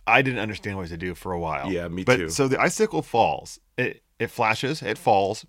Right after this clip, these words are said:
Speaker 1: very slowly. It hits
Speaker 2: Yeah.
Speaker 1: the ground. You can then jump on the broken icicle, use it as a platform, and then eventually it will disappear.
Speaker 2: Yes.
Speaker 1: So by the time you get to seven ten, you understand you can use these icicles as platforms and all that kind of stuff.
Speaker 2: Yeah.
Speaker 1: You get to seven ten,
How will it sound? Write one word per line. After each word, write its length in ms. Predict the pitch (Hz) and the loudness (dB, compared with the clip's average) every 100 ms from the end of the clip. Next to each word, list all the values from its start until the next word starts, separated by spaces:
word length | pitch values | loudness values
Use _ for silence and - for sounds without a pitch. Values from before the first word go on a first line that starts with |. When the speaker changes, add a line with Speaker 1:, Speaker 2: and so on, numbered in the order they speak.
| - | -12
Speaker 1:
very 280 | 98 110 180 | -2 -2 -2
slowly. 640 | - 123 107 87 95 147 - _ _ | -4 0 0 0 -4 -8 -12 _ _
It 80 | - | -8
hits 200 | - 123 | -2 -2
Speaker 2:
Yeah. 40 | - | 0
Speaker 1:
the 80 | 190 | 2
ground. 400 | 123 98 104 151 | 2 0 -4 -8
You 140 | 123 147 | -6 -2
can 160 | 160 | 0
then 220 | 165 202 | 0 0
jump 240 | 160 185 185 | 0 0 -2
on 120 | 165 | -2
the 80 | 160 | 0
broken 340 | 135 156 160 | 2 2 2
icicle, 500 | 117 92 - 82 - - | -2 -2 -8 -8 -10 -6
use 140 | 101 | -4
it 60 | 104 | 0
as 120 | 107 | -2
a 40 | 143 | -4
platform, 580 | - 123 - - 92 117 | -4 -6 -6 -6 -6 -4
and 140 | 113 | -2
then 120 | 127 | 0
eventually 360 | 120 113 104 110 | 0 -4 -2 -4
it 40 | |
will 60 | 87 | -4
disappear. 600 | 98 92 87 - 64 - - | -6 -8 -10 -10 -12 -14 -6
Speaker 2:
Yes. 420 | 101 80 - - - - _ _ - | -4 -4 -8 -12 -18 -20 _ _ -18
Speaker 1:
So 420 | - 151 139 127 113 - _ _ _ | 0 4 6 4 2 -12 _ _ _
by 160 | - 127 | 0 2
the 60 | 170 | 4
time 180 | 190 | 2
you 60 | 190 | 2
get 80 | 202 | 0
to 60 | 165 | 2
seven 260 | 208 190 185 | 2 4 0
ten, 480 | 214 208 147 147 - | 2 4 4 0 -4
you 200 | 117 185 | 0 2
understand 560 | 170 156 120 113 127 | 4 2 2 0 0
you 100 | 107 110 | -2 -2
can 160 | 117 | -4
use 220 | 104 113 | -2 -4
these 180 | 110 120 | -4 -4
icicles 500 | 92 92 104 92 107 | -4 -4 -6 -4 -4
as 120 | 104 | -4
platforms 680 | - - 87 - 95 92 87 | -10 -8 -8 -6 -4 -2 0
and 80 | 107 | 0
all 140 | 120 123 | 2 0
that 240 | 71 78 | -4 -8
kind 160 | 76 - | -14 -12
of 60 | |
stuff. 400 | - - - - _ | -12 -12 -14 -20 _
Speaker 2:
Yeah. 320 | 104 95 - _ _ | -2 -2 -4 _ _
Speaker 1:
You 140 | 107 120 | -4 2
get 180 | 156 165 | 2 2
to 60 | |
seven 320 | 175 175 156 151 | 0 2 2 0
ten, 360 | 196 170 117 | -2 0 0